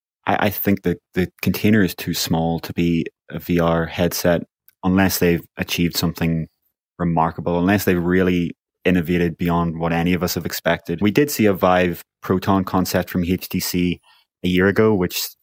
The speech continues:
looked like it used micro displays based on the size of it and would be quite a lot smaller than what you in Quest two.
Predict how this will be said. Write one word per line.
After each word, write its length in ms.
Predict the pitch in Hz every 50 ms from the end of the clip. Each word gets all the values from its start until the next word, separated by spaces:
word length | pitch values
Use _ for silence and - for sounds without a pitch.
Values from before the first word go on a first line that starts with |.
| _ _
looked 280 | - 87 92 92 - -
like 160 | 92 87 -
it 80 | 90 -
used 480 | - 90 90 90 87 85 80 - - - -
micro 340 | - 90 87 87 - 95 90
displays 420 | 90 87 - - 90 90 90 85
based 300 | - - 87 87 - -
on 60 | 87
the 80 | 90 85
size 320 | - - 90 87 90 85
of 80 | 87 87
it 120 | 90 85 -
and 120 | - 90 90
would 160 | 92 95 85
be 160 | - 87 - - _ _ -
quite 200 | - 95 92 87
a 60 | 87
lot 180 | 82 82 80
smaller 400 | - - - 87 82 82 82 85
than 180 | 82 87 85 85
what 140 | 82 82 -
you 80 | 82
in 80 | 82 80
Quest 340 | - - 85 82 78 - -
two. 260 | - 101 104 104 95